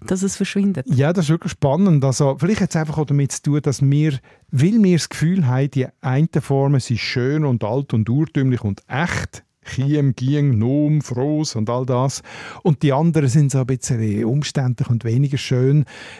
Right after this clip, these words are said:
Speaker 2: Haben wir vielleicht jedes Mal, wenn man eine andere hört, das Gefühl, das ist jetzt aber schade.
Speaker 1: Das
Speaker 2: Also jetzt
Speaker 1: stimmt. Ich kann es aber schon nachvollziehen, warum, dass man mehr das Würde braucht. Weil es ist ja schon noch gäbig. Dann musst du ja nur den Konjunktiv von dem einen Verb wissen.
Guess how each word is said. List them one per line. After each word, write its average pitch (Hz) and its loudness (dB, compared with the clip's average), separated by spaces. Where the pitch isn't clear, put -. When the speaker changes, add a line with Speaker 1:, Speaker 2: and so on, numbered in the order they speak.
Speaker 2:
Haben 156 0
wir 147 0
vielleicht 151 -2
jedes 151 -2
Mal, 170 2
wenn 143 0
man 135 2
eine 123 0
andere 131 -2
hört, 139 -2
das - -12
Gefühl, 139 -2
das 120 -4
ist 127 -6
jetzt 127 -8
aber 101 -4
schade. 95 -6
Speaker 1:
Das 175 -6
Speaker 2:
Also 196 -2
jetzt 170 0
Speaker 1:
stimmt. 175 -2
Ich 208 -2
kann 233 -2
es 202 -4
aber 180 -2
schon 214 0
nachvollziehen, 202 -2
warum, 185 0
dass 180 -4
man 180 0
mehr 175 0
das 170 -6
Würde 175 0
braucht. 156 -4
Weil 170 2
es - -4
ist - -6
ja 185 0
schon 220 2
noch 220 0
gäbig. 170 -6
Dann 180 2
musst 180 2
du 175 2
ja - 4
nur 202 2
den - -6
Konjunktiv 185 -2
von - -4
dem 156 0
einen 170 0
Verb 156 -2
wissen. 226 0